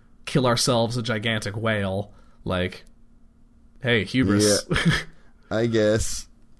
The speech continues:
Speaker 2: Like, th-, there, yeah, that hubris again.
Speaker 1: Yeah, they were created by Tharizdun, one of the
Speaker 2: The
Speaker 1: chained gods.
Speaker 2: chained god.
Speaker 1: Um,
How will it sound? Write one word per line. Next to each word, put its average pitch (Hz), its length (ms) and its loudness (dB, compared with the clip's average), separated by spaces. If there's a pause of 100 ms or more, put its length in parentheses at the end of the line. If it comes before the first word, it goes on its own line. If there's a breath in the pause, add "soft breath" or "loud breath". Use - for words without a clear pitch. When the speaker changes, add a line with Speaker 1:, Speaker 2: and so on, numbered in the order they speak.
(180)
Speaker 2:
Like, 95 200 0
th-, 104 140 4
there, 120 280 6
yeah, 123 280 4
that 107 280 2
hubris 127 440 2
again. 101 400 2 (720 loud breath)
Speaker 1:
Yeah, 104 240 -4
they 127 120 2
were 131 140 0
created 151 580 0
by 135 280 4
Tharizdun, 110 920 -2 (220)
one 117 180 -6
of 104 80 -6
the 117 120 -4
Speaker 2:
The 107 40 -4
Speaker 1:
chained 113 420 0
gods. 104 540 0
Speaker 2:
chained 82 180 -6
god. - 640 -8
Speaker 1:
Um, 98 540 2